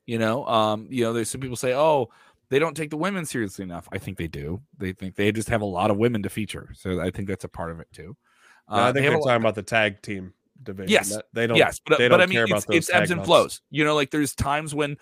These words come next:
Speaker 1: the tag teams are hot and popping off, uh, I think the tag teams acro-, uh, I'm not saying they're great, but they're better than they were a year ago in W W E. So if you're F T,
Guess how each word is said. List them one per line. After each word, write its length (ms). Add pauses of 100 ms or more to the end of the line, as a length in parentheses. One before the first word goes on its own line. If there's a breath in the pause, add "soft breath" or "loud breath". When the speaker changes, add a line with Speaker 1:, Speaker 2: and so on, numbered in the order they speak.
(220 soft breath)
Speaker 1:
the 80
tag 320
teams 240
are 80
hot 360
and 120
popping 360
off, 380 (380 soft breath)
uh, 120
I 100
think 180
the 80
tag 300
teams 280
acro-, 360
uh, 180
I'm 140
not 160
saying 160
they're 100
great, 380
but 100
they're 100
better 300
than 140
they 100
were 240
a 40
year 240
ago 200 (240)
in 80
W 220
W 300
E. 120 (240 soft breath)
So 300
if 160
you're 140
F 100
T, 160